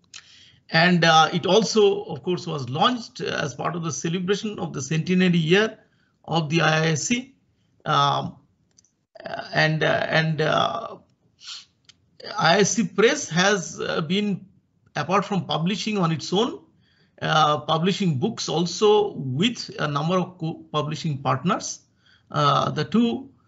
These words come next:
co-publishing partners being World Scientific Publishing Company, and that has started from two thousand eight. And we also have an agreement with Cambridge University Press, the world's oldest publisher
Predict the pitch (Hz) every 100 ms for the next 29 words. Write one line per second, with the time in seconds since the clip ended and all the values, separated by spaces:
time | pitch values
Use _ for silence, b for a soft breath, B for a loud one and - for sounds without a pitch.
0 | _ _ 170 175 175 175 180 170 143 160
1 | 175 165 123 117 196 220 220 143 139 170
2 | 175 170 165 165 180 175 151 143 156 165
3 | 143 139 135 208 302 - _ _ _ _
4 | _ 139 135 156 170 165 - 147 143 170
5 | 170 - 147 135 131 151 135 135 170 -
6 | - _ _ b b b _ 147 165 180
7 | 175 - - 156 156 190 180 208 175 123
8 | 151 165 156 147 175 214 233 190 165 175
9 | 175 160 165 165 165 160 156 - 147 -
10 | 233 247 - _ _ _ _ 156 156 170
11 | 160 165 185 202 - 160 151 170 214